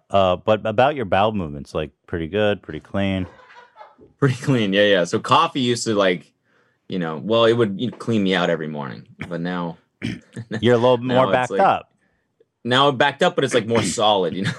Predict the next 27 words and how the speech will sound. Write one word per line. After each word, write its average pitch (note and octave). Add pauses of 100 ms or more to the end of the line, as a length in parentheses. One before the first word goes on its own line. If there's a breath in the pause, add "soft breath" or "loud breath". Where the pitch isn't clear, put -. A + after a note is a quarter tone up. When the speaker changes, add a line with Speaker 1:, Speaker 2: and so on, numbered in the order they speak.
(140)
Speaker 2:
<laughs> -
Speaker 1:
That's D#3+
good. D2 (320)
This, C#3+
I D3
Speaker 2:
Yeah. F#3+
Speaker 1:
would, F3
I B2
would D3
change, G#2 (760)
I A#2
would D#3
take E3
a A2+
reg-, F#2+
like, F2+
a D#2+
good F2
solid F2+
bowel G2+
movement G#2+
over D#2 (500)
a E2+
regular D#2
bowel G1+
movement. - (500)
Speaker 2:
Yeah. G#2+